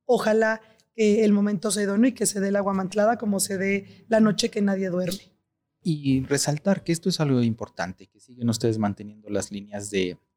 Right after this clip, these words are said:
Speaker 2: de seguridad, cuidado a la población. Y por último, al ser nuestro respaldo una universidad de prestigio como lo es la uap,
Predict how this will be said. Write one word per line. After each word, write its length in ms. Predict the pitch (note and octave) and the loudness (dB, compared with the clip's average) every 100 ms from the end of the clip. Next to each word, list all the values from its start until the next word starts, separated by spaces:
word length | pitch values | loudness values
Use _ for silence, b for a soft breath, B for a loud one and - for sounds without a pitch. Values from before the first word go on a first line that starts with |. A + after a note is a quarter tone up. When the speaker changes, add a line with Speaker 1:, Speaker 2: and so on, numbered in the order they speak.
| _ | _
Speaker 2:
de 120 | - | -10
seguridad, 640 | G2 G#2+ G2 G2+ G2+ G#2+ - | -4 -2 -2 -2 -2 -2 -4
cuidado 320 | G#2 G2+ G2 | -6 -4 -6
a 60 | |
la 100 | G2 | -10
población. 640 | F#2 F#2+ F#2+ F2+ G2+ G2 F#2+ _ _ _ _ _ | -16 -20 -12 -6 -2 -2 -4 _ _ _ _ _
Y 80 | D#3+ | -4
por 140 | F3 | 2
último, 440 | A3 G#3+ G3+ G3 E3+ _ _ _ _ _ | 4 4 4 2 2 _ _ _ _ _
al 100 | D3+ | -2
ser 260 | D#3+ G3+ G3 | 2 2 4
nuestro 280 | G3+ - D3 | 2 2 0
respaldo 460 | C#3+ - E3 D#3 | -2 -2 -2 -2
una 180 | D#3 D#3+ | -2 -2
universidad 560 | D3+ B2+ A#2 - A#2+ C3 | 0 0 0 -2 -2 -4
de 80 | |
prestigio 560 | B2+ G2+ - A#2 A2+ A2 | -4 -8 -2 -2 -2 -4
como 180 | G#2 G#2 | -2 0
lo 100 | G#2+ | -2
es 140 | G#2+ | -2
la 60 | A2+ | -4
uap, 260 | G#2+ G#2+ | -2 -2